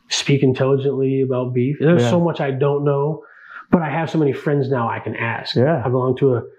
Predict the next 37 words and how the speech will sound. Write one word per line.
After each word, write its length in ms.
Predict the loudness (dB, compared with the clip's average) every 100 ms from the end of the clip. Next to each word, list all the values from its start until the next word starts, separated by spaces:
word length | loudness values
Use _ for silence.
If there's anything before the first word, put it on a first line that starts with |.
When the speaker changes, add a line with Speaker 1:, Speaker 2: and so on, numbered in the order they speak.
| _ 0
Speaker 1:
couple 140 | 2
Facebook 400 | 4 2 2 0
groups. 380 | 2 2 0 -6
"Hey, 480 | -4 -2 -2 -4 -10 _ _ _ _ -8
this 80 | 0
guy 200 | 2 2
asked 280 | 0 0 0
me 100 | 2
this, 520 | 0 -2 -8 -14 -14 -12 -4
you 100 | 0
know, 340 | 0 -2 -6 -12 _ 0
Speaker 2:
Yeah. 200 | 2 2
Speaker 1:
what, 120 | 0 0
what 100 | 0
is 140 | 0
this 300 | -2 -4 -6
and 100 | -2
what 120 | 0 2
does 100 | 0
that 140 | 0
mean?" 260 | -2 -4 -8 -16 -14 -14 -14 -20 -2 2
And 120 | 4
most 400 | 4 2 -2 -12
farmers 580 | -4 0 2 2 2 2
and 140 | 0
beef 280 | 2 0 0
people, 340 | -2 0 0 0
th-, 120 | -2 -6 _ 2
they're 100 | 2
so 220 | 2 0
willing 360 | 2 2 2 0
to 60 |
tell 360 | -4 -6 0 2
you 160 | 2
because, 380 | 0 0 2 2
Speaker 2:
Oh, 20 |
yeah. 200 | 0 -2